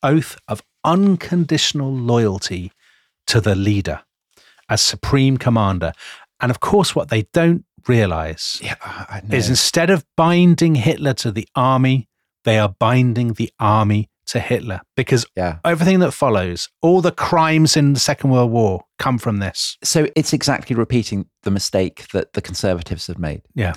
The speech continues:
Speaker 2: in thinking that they could use Hitler, they could ride this particular tiger.
Speaker 1: Yes. Later in this series,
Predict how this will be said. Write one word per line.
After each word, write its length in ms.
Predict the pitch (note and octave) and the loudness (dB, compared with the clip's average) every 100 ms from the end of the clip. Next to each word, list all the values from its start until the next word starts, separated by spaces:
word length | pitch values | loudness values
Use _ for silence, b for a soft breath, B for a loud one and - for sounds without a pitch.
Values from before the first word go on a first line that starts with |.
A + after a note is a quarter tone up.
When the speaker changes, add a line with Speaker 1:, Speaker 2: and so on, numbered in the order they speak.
| - | -6
Speaker 2:
in 80 | G2+ | -4
thinking 320 | A#2 G2+ G2+ | -2 -2 -2
that 160 | F2+ - | -4 0
they 200 | G2 G2+ | 0 0
could 180 | A2 F#2 | -4 -2
use 300 | G2 G2 - | 0 0 -2
Hitler, 260 | - F2 | -4 -4
they 160 | F2+ F#2 | -4 -4
could 180 | - G2 | -6 -2
ride 420 | G2+ G#2+ G#2 - | 0 2 0 -2
this 200 | F2 - | -8 -10
particular 480 | - - - E2 D#2+ | -10 -14 -12 -12 -10
tiger. 240 | F#2+ G2+ | -2 -2
Speaker 1:
Yes. 380 | E2+ - - - _ - | -2 -6 -8 -12 _ -4
Later 340 | D3 F#3 E3 | 0 0 2
in 100 | C#3+ | 2
this 140 | B2 - | 2 0
series, 640 | C#3+ A2+ C2+ - - | 0 0 -4 -8 -10